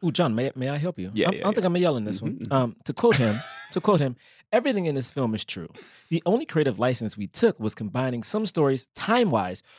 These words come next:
Speaker 1: What happened in this state may have happened in another state, but everything was true, and that was really important to me and Pete, the director, that we told the truth."
Speaker 2: Right. Right.
Speaker 1: Hey, you know what else I, I, I think,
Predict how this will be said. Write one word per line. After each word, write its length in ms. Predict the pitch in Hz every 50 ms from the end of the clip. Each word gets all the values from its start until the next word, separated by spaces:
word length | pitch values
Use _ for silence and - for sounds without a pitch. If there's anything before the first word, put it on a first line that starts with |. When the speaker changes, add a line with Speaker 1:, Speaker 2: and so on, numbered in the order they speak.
| - - -
Speaker 1:
What 140 | - 131 131
happened 320 | 151 156 160 - 156 151 - _ _ _ _ _
in 180 | - 135 131 120
this 160 | 113 185 208
state 260 | - - 175 170 143
may 160 | 113 127 143 151
have 140 | 151 143
happened 280 | 127 151 139 - 131 -
in 80 | 120 113
another 360 | 110 113 135 160 160 139 139
state, 240 | - - 135 120 -
but 120 | 113 - -
everything 400 | - 139 147 165 - 175 175 170
was 100 | 170 160
true, 360 | - - 196 175 151 139 127 _ _ _ _ -
and 100 | 123 131
that 60 | 123
was 160 | 120 113 92 90
really 200 | 120 156 165 165
important 320 | 147 - - 147 135 120 -
to 80 | -
me 300 | 131 143 160 185 208 208 _ _ _ _ _ _ _ -
and 140 | 117 110 -
Pete, 220 | - - 175 -
the 80 | - 147
director, 480 | 117 131 123 120 113 - - 92 90 - _ _ _ _ _ _ _ -
that 140 | 110 104 95
we 120 | 107 123
told 340 | - - - 120 117 120 117 -
the 60 | 117
truth." 420 | - - - 160 127 95 _ _ _ _ _ _ _ _ _ _ _ _ - - _ _ _ _
Speaker 2:
Right. 240 | - 90 - - - _ _ _ - - - - - - _ _ _ -
Right. 240 | 143 160 - - - _ _ -
Speaker 1:
Hey, 100 | - 220
you 160 | 214 175 247
know 120 | 269 277 285
what 140 | 262 220 220
else 140 | 254 226 -
I, 200 | - 202 208 - -
I, 140 | - 165 - -
I 140 | 143 151 165
think, 260 | - - 175 175 -